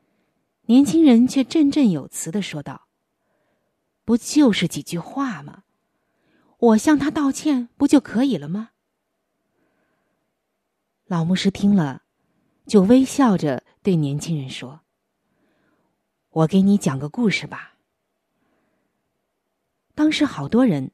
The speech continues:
包括这个年轻人，都围在了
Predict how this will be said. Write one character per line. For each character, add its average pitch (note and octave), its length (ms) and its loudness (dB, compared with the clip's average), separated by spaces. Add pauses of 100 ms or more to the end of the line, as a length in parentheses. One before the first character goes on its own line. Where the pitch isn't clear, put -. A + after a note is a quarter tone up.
(540)
包 D4+ 180 0
括 A#3+ 300 4
这 B3 140 -2
个 G3 80 0
年 D#3 220 -2
轻 A#3+ 220 -4
人， C3+ 220 -4 (460)
都 D#4+ 140 -2
围 F3 260 -2
在 A#3 280 -4
了 C#3 220 -8